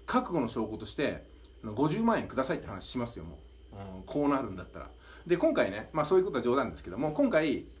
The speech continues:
本当にね、綺麗に二つにわ-、意見が分かれました。久保さんの私たちを思う気持ちが、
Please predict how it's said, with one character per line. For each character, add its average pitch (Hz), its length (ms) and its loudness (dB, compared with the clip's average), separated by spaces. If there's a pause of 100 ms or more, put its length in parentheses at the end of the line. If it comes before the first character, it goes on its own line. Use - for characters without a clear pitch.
(100)
本 226 200 2
当 240 80 2
に 233 100 4
ね、 202 280 -2
綺 269 120 2
麗 226 120 4
に 117 80 0
二 120 160 -6
つ 120 120 -6
に 104 60 -2
わ-、 113 240 -4
意 143 80 -8
見 113 160 -4
が 80 80 -8
分 85 80 -8
か 92 80 -8
れ 90 60 -4
ま 92 100 -4
し - 60 -12
た。 - 100 -12 (1080)
久 - 140 -2
保 - 40 4
さ 294 100 4
ん 185 120 2
の 107 240 -2 (320)
私 233 220 0
た 214 100 4
ち - 80 -2
を 117 60 2
思 127 200 2
う - 60 -2
気 - 100 -6
持 113 120 0
ち 117 120 -10
が、 135 280 0